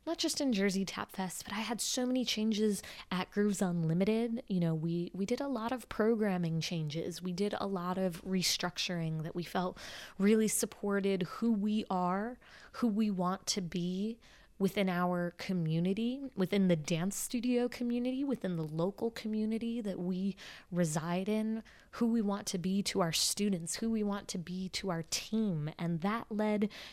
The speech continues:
to a lot a lot, a lot, a lot of changes. And no matter how much you prepare for those changes,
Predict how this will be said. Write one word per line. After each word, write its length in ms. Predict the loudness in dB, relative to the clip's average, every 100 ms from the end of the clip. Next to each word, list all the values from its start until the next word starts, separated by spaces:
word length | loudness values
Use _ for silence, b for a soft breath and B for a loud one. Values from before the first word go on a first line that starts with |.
| -6
to 320 | -2 0 -2 -2
a 160 | -2 0
lot 720 | 0 2 2 0 -2 -6 -6 B B B -2
a 100 | 0
lot, 500 | 0 0 -2 -2 -4
a 60 | -8
lot, 360 | -4 -4 -4 -4
a 80 | -6
lot 520 | -4 -4 -4 -4 -10 -10 b b b _
of 140 | -4 0
changes. 800 | 2 4 4 2 -2 -10 -14 B B B B B 0
And 500 | 4 6 6 4 4
no 200 | 4 4
matter 280 | 2 -2
how 440 | -4 -8 -4 -2 2
much 640 | 2 0 -2 -6 -6 -6 -16 _ _ -12 -4
you 240 | 0 0
prepare 600 | 0 -2 -2 -4 -2 -2
for 220 | -4 -4
those 260 | 0 0 0
changes, 880 | -2 0 0 0 0 0 -2 -6